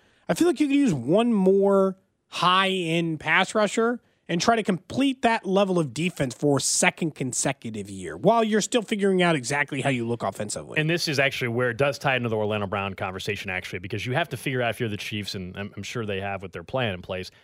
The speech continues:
Speaker 2: All right, whether it's trade or free agency, is our best way to improve our pass rush those route, or is that where we're gonna spend our first or second round pick in the draft? Uh, if we still need a left tackle, are we gonna have to go give up draft assets to move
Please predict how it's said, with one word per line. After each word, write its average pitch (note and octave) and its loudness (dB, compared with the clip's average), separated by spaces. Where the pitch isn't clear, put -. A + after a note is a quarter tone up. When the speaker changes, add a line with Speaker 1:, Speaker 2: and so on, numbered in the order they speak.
Speaker 2:
All D3 2
right, F#2 -6
whether C#3+ -2
it's A#2 -6
trade G#3+ 2
or G#3+ -6
free F3 -2
agency, C#3 -2
is C3+ -2
our D#3+ 2
best D#3 -4
way D3 0
to C#3 0
improve B2 -2
our A#2 0
pass B2 -2
rush A#2 -2
those D3 -2
route, D#3 0
or C3+ 0
is B2+ -4
that D3 0
where D3 -2
we're C3+ 0
gonna A#2 -4
spend A2+ -4
our G#2+ -2
first - -8
or A#2 -8
second G#2+ -6
round G2 -6
pick - -12
in B2 -6
the G#2 -4
draft? F2 -8
Uh, A2+ 0
if C3+ -4
we C3+ -2
still D#3+ -2
need D#3 2
a D3 2
left D3 -2
tackle, C#3 0
are G2+ -2
we C3 -2
gonna B2 -2
have A#2 -4
to B2 -10
go A2+ -4
give B2+ -4
up C#3 -2
draft C3 0
assets B2+ -4
to A2 -8
move A2 -4